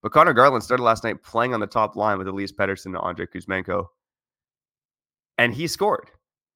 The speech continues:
But the, the interesting thing was, he actually finished with the lowest ice time among any Canucks. He didn't even scratch the ten-minute mark. And I know he left in the third period, and that played a part of it.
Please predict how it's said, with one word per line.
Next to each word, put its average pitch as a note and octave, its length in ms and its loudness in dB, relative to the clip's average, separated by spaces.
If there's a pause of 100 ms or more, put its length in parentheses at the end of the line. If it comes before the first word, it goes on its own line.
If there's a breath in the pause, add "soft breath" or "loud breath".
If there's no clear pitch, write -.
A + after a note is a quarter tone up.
(260)
But C#3+ 100 -4
the, - 180 -8
the D#3 200 -2
interesting F3 340 -4
thing C#3+ 180 -4
was, B2+ 340 2
he C3+ 200 -4
actually C#3+ 340 -2
finished A#2 520 -2 (160)
with - 200 -12
the B2 120 -6
lowest C3 520 -2
ice B2 240 -2
time F#2 380 -10 (420)
among A#2 220 0
any C#3 140 0
Canucks. C3+ 320 -2
He C#3+ 80 -6
didn't F#3+ 80 -6
even E3+ 80 -6
scratch C#3 280 -4 (220)
the B2+ 80 -14
ten-minute C3 420 -2
mark. - 340 -14 (560)
And B2+ 80 2
I B2+ 60 4
know D3+ 120 2
he E3 100 -2
left G2 240 0
in B2+ 80 -2
the A2 60 -2
third A2 280 -4
period, G#2+ 260 -2
and B2 80 -4
that - 240 -4
played G#2 200 -4
a - 40 -4 (140)
part A#2 240 0
of D3+ 80 -8
it. F#3 180 -4